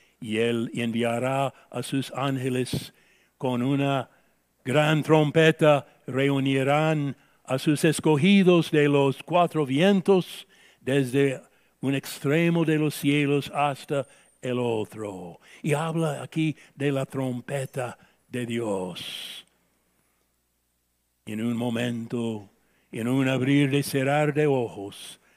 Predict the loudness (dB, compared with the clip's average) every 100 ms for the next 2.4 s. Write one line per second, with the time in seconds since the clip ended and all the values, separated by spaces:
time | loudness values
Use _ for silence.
0 | _ _ _ -12 -10 -8 -2 -2 0 0
1 | 0 0 -2 -4 0 2 4 4 4 0
2 | -4 -10 -14